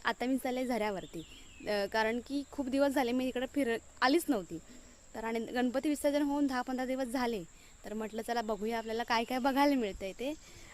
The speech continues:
आणि आत्ताच बघा सकाळचे दहा वाजून गेलेत, पण वाटत नसतील तुम्हाला दहा वाजून गेलेत असे, पूर्ण मळावच आहे.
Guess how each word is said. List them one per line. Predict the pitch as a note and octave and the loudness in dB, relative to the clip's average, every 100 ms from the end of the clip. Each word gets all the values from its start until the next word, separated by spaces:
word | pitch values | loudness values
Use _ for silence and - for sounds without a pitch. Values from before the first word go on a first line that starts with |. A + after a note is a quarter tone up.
| - | -6
आणि | - B3+ | -2 0
आत्ताच | - A#3+ - C4 C#4 A#3+ | 2 0 2 2 2 0
बघा | A#3 B3 | -2 -2
सकाळचे | A#3+ - B3 B3+ | -2 2 2 2
दहा | B3+ A#3+ | 0 2
वाजून | B3+ B3 C#4 C#4+ | 4 4 6 6
गेलेत, | A#3+ A#3 | 6 4
पण | B3 | 4
वाटत | B3 A#3 A#3+ C#4 | 4 4 2 0
नसतील | C#4 C#4 - B3+ | 2 2 0 -2
तुम्हाला | A3+ A3+ A3 C#4 | -2 -2 -2 -2
दहा | A#3+ A3 A#3 | -2 0 2
वाजून | A3+ F#3+ G3+ | 2 2 4
गेलेत | G3 F3+ - | 4 0 -4
असे, | - - - - - - - - - | -4 -4 -4 -4 -4 -6 -6 -6 0
पूर्ण | B3+ C4+ C#4 | 6 8 8
मळावच | D4 C#4 A#3 A#3 B3 C4 G3+ | 8 6 6 4 4 2 2
आहे. | D#3+ | -4